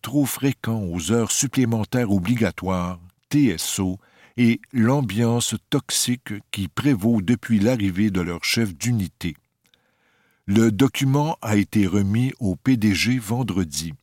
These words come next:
Depuis sa nomination au poste de chef de l'urgence H M R en juillet dernier,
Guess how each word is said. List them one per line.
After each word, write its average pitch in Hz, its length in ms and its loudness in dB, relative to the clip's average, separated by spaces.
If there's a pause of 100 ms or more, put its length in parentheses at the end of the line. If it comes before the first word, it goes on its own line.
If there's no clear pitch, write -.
(1120)
Depuis 135 500 0
sa 107 240 0
nomination 117 920 0
au 107 140 0
poste 123 460 -2
de 92 220 -2
chef 117 340 -2
de 92 100 -2
l'urgence 101 640 -2
H 104 240 0
M 104 140 -2
R 117 400 -4 (240)
en 98 180 -2
juillet 123 520 0
dernier, 95 580 -4